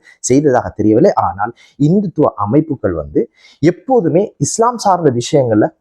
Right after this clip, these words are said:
குறியாக இருப்பதை பார்க்க முடியுது. இது மிகப்பெரிய ஒரு அல்வாவாக அவங்களுக்கு அமைஞ்சிருக்கிறது என்பதுதான் எனது பார்வை. இதே நேரத்தில் பெண்களுடைய உரிமை சார்ந்து இந்த இந்துத்துவ அமைப்புகள் எவ்வகையான பாதுகாப்பை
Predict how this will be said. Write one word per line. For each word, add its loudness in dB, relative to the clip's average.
குறியாக 2
இருப்பதை -2
பார்க்க -4
முடியுது. -6
இது 0
மிகப்பெரிய 0
ஒரு 2
அல்வாவாக 2
அவங்களுக்கு -10
அமைஞ்சிருக்கிறது 0
என்பதுதான் -8
எனது 2
பார்வை. 0
இதே 2
நேரத்தில் 2
பெண்களுடைய 2
உரிமை 2
சார்ந்து -2
இந்த 2
இந்துத்துவ 2
அமைப்புகள் -2
எவ்வகையான 0
பாதுகாப்பை 0